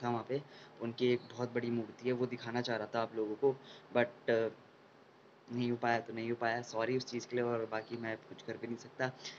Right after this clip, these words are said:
बस कमेंट करके बताना कि आपको मेरी फैमिली कैसे लगी, कैसे लगा उनसे मिलके, और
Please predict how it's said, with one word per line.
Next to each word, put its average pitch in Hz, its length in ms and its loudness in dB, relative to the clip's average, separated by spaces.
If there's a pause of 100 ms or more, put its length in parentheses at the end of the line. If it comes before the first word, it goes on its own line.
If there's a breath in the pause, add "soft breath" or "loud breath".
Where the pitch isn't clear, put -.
(220 loud breath)
बस - 460 2
कमेंट 139 200 6
करके 151 180 8
बताना 131 400 6 (180)
कि 117 100 2
आपको 117 240 0
मेरी 120 180 4
फैमिली 123 260 2
कैसे 117 300 2
लगी, 123 180 2
कैसे 123 300 0
लगा 123 140 4
उनसे 123 240 0
मिलके, 117 340 2
और 113 360 4